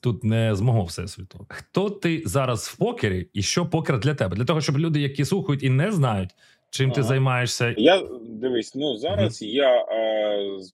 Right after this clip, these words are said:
Speaker 2: працюю в федерації і займаюсь в комітеті з розвитку спортивного, ну,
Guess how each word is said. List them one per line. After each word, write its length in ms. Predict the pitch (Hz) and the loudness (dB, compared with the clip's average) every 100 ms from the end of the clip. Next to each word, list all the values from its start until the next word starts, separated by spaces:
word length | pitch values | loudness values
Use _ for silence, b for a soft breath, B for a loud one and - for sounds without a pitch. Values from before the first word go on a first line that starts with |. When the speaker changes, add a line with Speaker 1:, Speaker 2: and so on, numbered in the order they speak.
| - | -4
Speaker 2:
працюю 540 | 123 - 147 139 117 | -4 -4 -2 0 0
в 40 | 101 - | -4 -6
федерації 920 | - 117 127 180 214 - 170 151 139 - | -2 2 4 4 2 0 0 2 -2 -6
і 260 | 170 202 165 | -6 -2 -2
займаюсь 680 | 127 127 147 156 147 135 - | 0 0 2 2 2 -4 -10
в 100 | _ | _
комітеті 840 | - 123 123 - 147 143 - 120 | -2 0 0 4 4 4 0 0
з 100 | 101 | 2
розвитку 440 | 120 139 117 - 110 | 4 4 4 -4 -4
спортивного, 480 | - 117 123 123 - | 2 0 2 -2 0
ну, 840 | 185 165 127 117 110 110 92 101 | 2 4 4 2 -2 -4 -2 -2